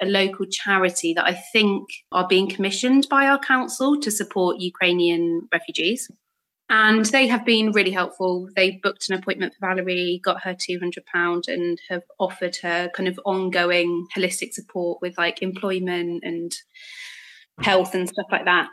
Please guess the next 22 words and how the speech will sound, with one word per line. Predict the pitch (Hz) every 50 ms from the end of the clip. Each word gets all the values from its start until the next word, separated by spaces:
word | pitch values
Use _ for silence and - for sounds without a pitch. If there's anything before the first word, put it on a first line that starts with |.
| _ -
And | 214 220
I | 214 214
think, | 214 - 220 208 202 185 - -
to | - 294
be | - 262 226
honest, | 208 190 190 180 180 175 -
probably | - 214 196 202 190 185 180 185 180 196
lots | 190 185 190 - - - -
of | 185 180 180 - _ _ _ _ _ _ _ - -
Ukrainian | 208 202 - 202 196 196 190 190
refugees | 190 180 185 - 202 - 202 190 185
would | 185 196 175
have | 185 180 190
really | 185 180 180 180
benefited. | 180 180 180 180 175 175 - 175 175 - - 160 160 170 170 165 -
I | 185
think | 185 185 175 175 170 - - _ - -
Valerie | 175 175 175 175 170 165 170 _ -
possibly | - 165 - - - - 165 165
less | 165 165 165 - -
so | - - - - - 180 185 - -
because | 185 185 - 185 160 165 160 - -